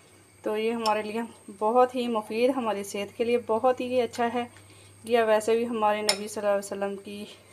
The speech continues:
सुन्नत मुबारक है। तो आपको बहुत पसंद था घिया, फेवरेट डिश थी। तो ये देखें, बहुत ही ज़बरदस्त किस्म का रायता हमारा रेडी हो गया। हम इसे अच्छी तरह मिक्स करेंगे। मिक्स करके इसके साथ आप खाने,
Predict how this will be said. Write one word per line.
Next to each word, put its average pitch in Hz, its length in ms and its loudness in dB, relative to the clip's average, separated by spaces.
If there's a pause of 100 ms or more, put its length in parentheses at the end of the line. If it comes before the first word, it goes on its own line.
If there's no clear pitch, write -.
सुन्नत 208 360 -4
मुबारक 233 460 4
है। 247 160 0 (1300)
तो 202 120 -4 (540)
आपको 214 320 0
बहुत 233 340 -4
पसंद 196 380 -2
था 185 180 -6 (560)
घिया, 214 280 -8 (600)
फेवरेट 220 380 0
डिश 196 260 -8
थी। 180 240 -8 (680)
तो 196 160 -6
ये 196 200 -8
देखें, 185 340 -8
बहुत 233 400 -2
ही 226 120 -2
ज़बरदस्त 208 460 -4
किस्म 233 260 -4
का 233 180 0
रायता 202 480 0
हमारा 214 320 -2 (120)
रेडी 202 280 -4
हो 226 120 0
गया। 233 160 -4
हम 220 200 -6
इसे 208 200 -8
अच्छी 226 200 -8
तरह 220 180 -2
मिक्स 185 220 -8
करेंगे। 262 400 0 (580)
मिक्स 214 200 -16
करके 214 360 -4
इसके 214 260 -8
साथ 202 340 -2
आप 202 220 -2
खाने, 202 360 -4